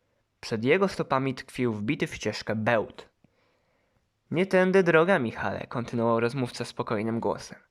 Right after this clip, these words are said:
"Przecież jesteś wiedźminem. Myślałem, że chronisz bezbronnych". Tętno Michała skoczyło do wysokiej częstotliwości.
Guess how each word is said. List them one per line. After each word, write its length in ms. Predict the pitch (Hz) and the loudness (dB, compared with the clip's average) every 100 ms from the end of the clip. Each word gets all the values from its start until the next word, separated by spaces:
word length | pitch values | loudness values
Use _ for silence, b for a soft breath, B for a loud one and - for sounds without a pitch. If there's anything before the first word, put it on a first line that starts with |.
| _ _ _ | _ _ _
"Przecież 220 | - 196 | -6 -4
jesteś 280 | 190 196 185 | -2 0 0
wiedźminem. 580 | 175 175 180 196 123 - _ _ _ _ _ - | 2 2 2 0 -2 -6 _ _ _ _ _ -4
Myślałem, 380 | 160 175 175 | 2 4 4
że 100 | 180 | 4
chronisz 460 | 175 156 160 202 123 | 0 2 2 2 0
bezbronnych". 720 | 113 104 101 85 - - - _ _ _ _ _ _ _ _ _ - | 0 -2 -4 -4 -8 -14 -20 _ _ _ _ _ _ _ _ _ -4
Tętno 300 | 120 139 127 | -4 0 -2
Michała 280 | 135 127 | 0 0
skoczyło 460 | 123 - 117 127 120 | 0 -2 -2 2 2
do 80 | 117 | 2
wysokiej 360 | 120 117 123 | 0 -4 -4
częstotliwości. 960 | 120 123 - - 123 110 104 - - | -4 -6 -6 -8 -4 -2 -2 -6 -12